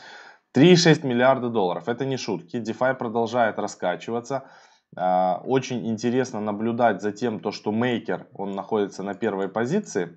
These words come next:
и в нем уже заморожено больше одного миллиарда. В Maker dao, ребят, это,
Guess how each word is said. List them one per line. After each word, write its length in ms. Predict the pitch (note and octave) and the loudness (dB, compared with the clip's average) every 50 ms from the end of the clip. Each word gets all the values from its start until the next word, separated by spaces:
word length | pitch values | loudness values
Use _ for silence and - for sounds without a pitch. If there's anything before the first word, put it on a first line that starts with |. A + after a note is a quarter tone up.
| - _ _ _ _ _ _ _ _ _ _ _ _ _ _ _ _ - - _ _ - | -20 _ _ _ _ _ _ _ _ _ _ _ _ _ _ _ _ -20 -20 _ _ -2
и 160 | A2+ A#2+ B2 A2+ | 2 2 2 2
в 60 | A#2 | 2
нем 200 | A#2+ C3 C#3 C#3+ | 0 0 0 0
уже 160 | B2+ A#2 A2+ | 0 -2 -2
заморожено 560 | G2 G#2+ G#2 G2+ G#2 A2+ A#2+ A2+ A2+ G#2+ F#2 | -4 -4 -2 -2 0 0 0 -2 -4 -8 -10
больше 320 | F2 F2+ G2 G#2+ G#2+ - F#2 | -8 -6 -6 -6 -6 -8 -10
одного 260 | E2 F2 F2+ F#2+ G2+ | -10 -8 -8 -8 -8
миллиарда. 520 | G2+ G2 F2+ E2+ E2 E2+ E2 E2+ - D#2+ | -6 -6 -6 -6 -6 -8 -10 -10 -10 -10
В 100 | E2+ F2+ | -6 -2
Maker 480 | G#2 A#2+ B2+ C3+ A#2+ - A#2 G2+ F2+ F2+ | 0 2 4 2 2 0 -2 -4 -2 6
dao, 340 | F#2+ G#2 G2+ F#2 E2+ E2 E2 | 8 10 10 10 8 6 2
ребят, 360 | E2+ E2+ F#2 F#2 E2 - G#2 | -2 0 0 0 0 0 -2
это, 260 | F#2+ - G#2+ - | -2 -2 -2 -2